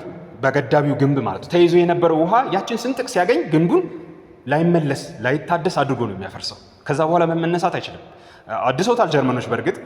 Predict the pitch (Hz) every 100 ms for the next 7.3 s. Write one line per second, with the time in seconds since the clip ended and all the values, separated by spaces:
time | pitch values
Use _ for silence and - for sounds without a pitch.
0 | - - 131 123 135 - 247 - 139 131
1 | 120 113 110 95 95 - 113 107 104 92
2 | - 113 117 113 113 120 135 127 120 151
3 | 127 110 104 113 151 - - - 120 123
4 | 143 120 131 131 123 120 113 113 117 117
5 | 107 107 120 120 104 113 113 - 107 104
6 | 101 - - - 143 139 208 185 175 220
7 | 202 131 156